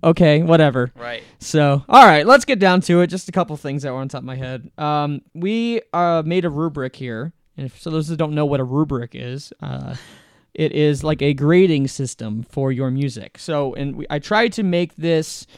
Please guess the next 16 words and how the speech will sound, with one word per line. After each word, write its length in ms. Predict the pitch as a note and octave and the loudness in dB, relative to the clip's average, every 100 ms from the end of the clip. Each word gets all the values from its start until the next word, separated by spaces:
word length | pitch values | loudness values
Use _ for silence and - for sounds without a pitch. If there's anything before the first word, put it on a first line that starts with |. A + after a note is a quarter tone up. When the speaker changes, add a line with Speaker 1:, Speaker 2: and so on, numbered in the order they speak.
| _ _ _ | _ _ _
Speaker 1:
so 240 | - F3 | -6 -2
that 300 | D#3 D3+ C#3 - - | 2 2 2 -2 -6
it 160 | D3+ | -6
would 220 | D3+ D3+ | -4 -6
be 500 | C3+ C#3 C3+ C3+ C3 - _ _ _ _ | -2 -2 0 -2 -4 -6 _ _ _ _
applicable 640 | D#3+ E3+ F3 - D#3+ D#3 D3 | 0 2 0 -6 -4 -4 -4
to 160 | - - | -6 -6
all 240 | D3+ C#3 | -4 -4
genres, 480 | C3 C#3 C3+ C3 A2+ | -4 -6 -4 -6 -8
'cause 160 | D3+ D#3 | -8 -4
we 140 | A#3 | 0
have 200 | G#3+ D3 | 2 2
rap, 340 | C3+ C#3+ F3 G3+ | 0 0 -2 -4
we 200 | D3+ C#3 | -6 -4
have 220 | A#2 B2 | -4 -4
hip, 240 | E3+ - | -6 -6